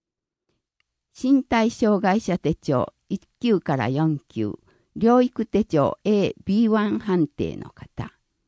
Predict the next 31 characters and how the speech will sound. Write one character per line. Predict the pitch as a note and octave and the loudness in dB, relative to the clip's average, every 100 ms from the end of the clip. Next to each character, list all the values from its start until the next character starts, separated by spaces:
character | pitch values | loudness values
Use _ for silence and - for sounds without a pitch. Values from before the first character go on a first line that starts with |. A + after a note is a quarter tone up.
| _ _ _ _ _ _ _ _ | _ _ _ _ _ _ _ _
学 | F3+ G#3 _ _ | -2 -2 _ _
校、 | G3+ E3 C3 - _ _ _ _ _ _ G#3 | 4 4 4 -2 _ _ _ _ _ _ 0
幼 | B3 | 2
稚 | C4+ - B3 | 2 -2 0
園、 | G3+ D#3+ | 2 2
小 | - - G#3+ | -2 0 0
学 | G#3+ G3+ - _ | 2 -2 -4 _
校、 | D3+ C3 | 0 0
中 | - F#3+ G3 | -2 -2 -2
学 | F#3+ F3 _ _ | -2 -6 _ _
校、 | A#2 G#2+ - _ _ _ _ - | -4 -4 -8 _ _ _ _ -4
中 | B3 C4 | -2 -2
等 | - A#3 G#3 | 2 4 4
教 | - G#3 G3 | 2 0 2
育 | G#3+ - E3 | -2 -8 -6
学 | D3 - _ _ | -6 -6 _ _
校、 | A2 - - _ _ _ _ _ _ _ | -8 -8 -14 _ _ _ _ _ _ _
前 | - B3+ A3 | 0 0 0
期 | - | -8
課 | - E3 | -8 -8
程、 | - G2 - _ _ _ _ _ _ _ _ | -6 -14 -14 _ _ _ _ _ _ _ _
特 | A3 A#3 C#4 | -4 0 2
別 | C4+ - | 0 0
支 | - - | -14 -4
援 | G#3+ G#3 F#3 | -2 0 0
学 | E3+ - _ | -2 -4 _
校、 | - F#2+ - _ _ _ _ - | -2 -2 -4 _ _ _ _ -4
養 | G3 B3 A#3+ | 2 4 4
護 | A3 | 2
学 | F#3+ F3+ - _ | 2 -2 -6 _
校、 | B2+ D2+ | 0 0